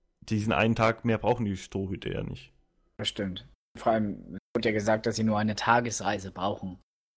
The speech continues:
Speaker 2: um aus dem
Speaker 1: Genau.
Speaker 2: Gebiet zu kommen.
Speaker 1: Genau, ich glaube,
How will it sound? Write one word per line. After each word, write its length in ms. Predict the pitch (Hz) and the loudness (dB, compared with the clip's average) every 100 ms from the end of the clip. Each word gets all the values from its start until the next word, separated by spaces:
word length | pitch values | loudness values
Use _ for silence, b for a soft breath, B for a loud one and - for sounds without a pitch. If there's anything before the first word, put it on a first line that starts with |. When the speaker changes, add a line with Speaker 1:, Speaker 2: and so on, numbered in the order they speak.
| _ 107 | _ -4
Speaker 2:
um 60 | |
aus 80 | 104 | -2
dem 100 | 107 | 4
Speaker 1:
Genau. 300 | 101 95 90 | 6 6 4
Speaker 2:
Gebiet 240 | 98 113 | -6 -12
zu 120 | - 101 | -12 -14
kommen. 320 | 104 98 87 - _ _ _ _ - | -12 -12 -14 -20 _ _ _ _ -6
Speaker 1:
Genau, 160 | 90 - | -4 0
ich 220 | 107 - | -2 -2
glaube, 380 | - 98 113 107 | 2 4 6 4